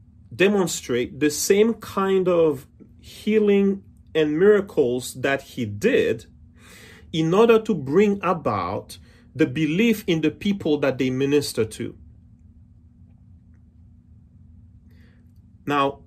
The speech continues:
as you read in chapter ten, it's a dangerous mission.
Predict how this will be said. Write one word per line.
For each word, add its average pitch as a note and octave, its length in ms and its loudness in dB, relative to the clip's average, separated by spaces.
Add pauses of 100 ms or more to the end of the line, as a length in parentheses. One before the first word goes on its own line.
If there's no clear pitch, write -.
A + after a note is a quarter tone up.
(100)
as C#3 220 -2
you C#3 100 -2
read G3 180 0
in F#3+ 100 4
chapter - 340 -6
ten, D#3+ 520 -4
it's - 140 -4
a D#3 80 4
dangerous F#3+ 560 0
mission. F3+ 420 -2